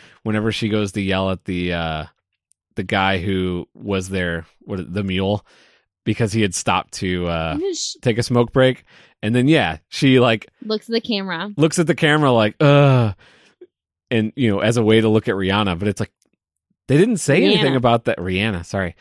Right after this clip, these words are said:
Speaker 1: <laughs> To say anything of, they didn't say anything about, like, that camera was somehow turned off or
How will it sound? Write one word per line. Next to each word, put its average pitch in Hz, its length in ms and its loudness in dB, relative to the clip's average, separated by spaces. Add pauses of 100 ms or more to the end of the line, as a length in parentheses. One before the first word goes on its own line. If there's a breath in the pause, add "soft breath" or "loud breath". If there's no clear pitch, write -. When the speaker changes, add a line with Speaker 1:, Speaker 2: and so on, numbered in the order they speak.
(100 soft breath)
Speaker 1:
<laughs> - 160 -20
To 123 140 2
say 160 220 4
anything 147 320 2
of, 123 260 0
they 143 80 6
didn't 170 200 4
say 170 120 2
anything 180 240 2
about, 113 180 2
like, 107 260 -4
that 95 280 -4
camera 131 380 -2
was 123 220 -2
somehow 120 680 -2
turned 120 300 -2
off 156 380 0
or 98 300 -2